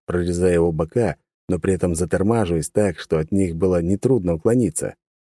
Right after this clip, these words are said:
Странник, вступивший с ними в поединок, уже воспользовался этим, обломав конец одному, и теперь лупил молотом по второму. Остальные были заняты щупальцами, которые обхватили купол со всех сторон, и теперь мяли его усиленно,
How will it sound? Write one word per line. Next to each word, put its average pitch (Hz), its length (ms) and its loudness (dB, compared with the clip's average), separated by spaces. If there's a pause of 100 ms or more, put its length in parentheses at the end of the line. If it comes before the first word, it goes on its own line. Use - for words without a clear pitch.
(220)
Странник, 85 540 0
вступивший 85 480 -2
с - 80 -6
ними 87 160 0
в - 80 -8
поединок, 85 460 0 (360)
уже 113 220 2
воспользовался 110 680 0
этим, 95 420 2
обломав 107 440 0
конец 95 360 0
одному, 92 420 0 (280)
и 127 120 0
теперь 135 260 2
лупил 107 320 0
молотом 98 420 2
по - 120 -8
второму. 82 520 -2 (540)
Остальные 104 560 2
были 107 220 2
заняты 101 380 0
щупальцами, 80 680 -2
которые 82 420 0
обхватили 87 480 -2
купол 85 360 -2
со 78 120 -4
всех 80 220 -4
сторон, 98 420 0 (320)
и 104 80 -4
теперь 117 260 2
мяли 101 300 4
его 92 240 4
усиленно, 87 640 0